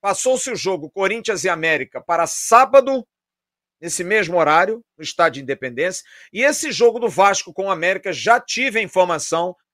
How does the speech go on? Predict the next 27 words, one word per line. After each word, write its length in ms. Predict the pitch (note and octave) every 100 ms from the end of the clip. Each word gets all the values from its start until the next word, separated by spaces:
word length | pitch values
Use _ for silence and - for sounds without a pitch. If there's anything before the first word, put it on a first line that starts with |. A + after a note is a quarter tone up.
| _ _
que 100 | F#3+
será 540 | - A#3 G3 A3 A3+ -
alocado, 760 | G3+ G#3 C#4+ - F#3 G3 F3 - - _ _ _ _ _ _ _ _
até 340 | - - B3+ A#3+
nisso 340 | F#3+ G3 -
a 20 | D#3
gente 180 | E3+
tem 220 | - E3 C#3
que, 80 |
<laughs> 1040 | - - - _ _ _ _ - - - -
é 80 | E3+
duro, 340 | - D3 C#3+
eu 100 | E3+
vou 200 | D3+ E3
rir 240 | C3 D3+ D#3
pra 120 | D#3+
não 120 | D#3
chorar. 440 | - C3+ A#2+ A2 _ _ _ _ _ _
Vai 160 | C#3+ F3+
ser 180 | - G#3
alocado 560 | G#3 G3 - G3 G#3
na 140 | F3+ G#3
data 340 | - G3+ G3+
fifa. 560 | F#3 - G3+ - C3+ - _ _ _ _ _ _ _ _
Sabe 180 | F3+ -
por 180 | E3+
quê? 280 | - G#3+ G#3